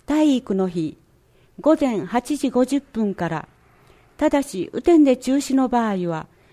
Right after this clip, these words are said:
十月十六日日曜日に延期します。場所は、大宮緑地総合運動公園です。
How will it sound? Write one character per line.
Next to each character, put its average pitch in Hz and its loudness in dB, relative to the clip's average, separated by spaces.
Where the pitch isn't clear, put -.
十 302 2
月 294 0
十 269 0
六 302 2
日 254 -2
日 226 -2
曜 311 6
日 226 0
に 208 2
延 220 2
期 233 -4
し 208 -2
ま 190 2
す。 - -14
場 240 -2
所 285 -2
は、 254 -4
大 311 4
宮 320 8
緑 294 -2
地 175 -6
総 302 4
合 311 4
運 294 6
動 294 4
公 262 4
園 180 4
で 175 0
す。 - -20